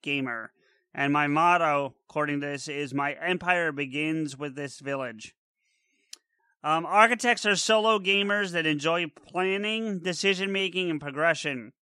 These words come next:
They prefer slow-paced, relaxing gameplay where they can plan and build something grand and enduring.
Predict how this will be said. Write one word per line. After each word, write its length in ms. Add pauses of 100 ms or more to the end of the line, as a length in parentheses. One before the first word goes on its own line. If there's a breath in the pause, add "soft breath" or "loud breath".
They 100
prefer 400
slow-paced, 800
relaxing 680
gameplay 460
where 120
they 120
can 220
plan 540
and 300
build 300
something 380
grand 400
and 140
enduring. 760